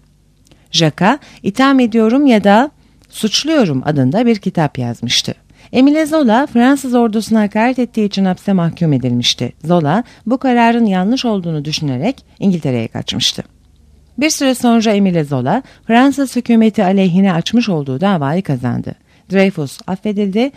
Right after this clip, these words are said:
asıl casus, Albay Esther Henzi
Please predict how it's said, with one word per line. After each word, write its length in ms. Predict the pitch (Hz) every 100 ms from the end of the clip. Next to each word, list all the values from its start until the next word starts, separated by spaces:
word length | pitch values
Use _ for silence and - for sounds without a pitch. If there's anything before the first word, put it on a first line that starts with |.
| _ -
asıl 360 | 196 294 285
casus, 680 | 180 156 139 - 156 - - _ - -
Albay 420 | 185 185 185 180 - -
Esther 420 | 233 269 - 160
Henzi 560 | 131 165 220 226 233 247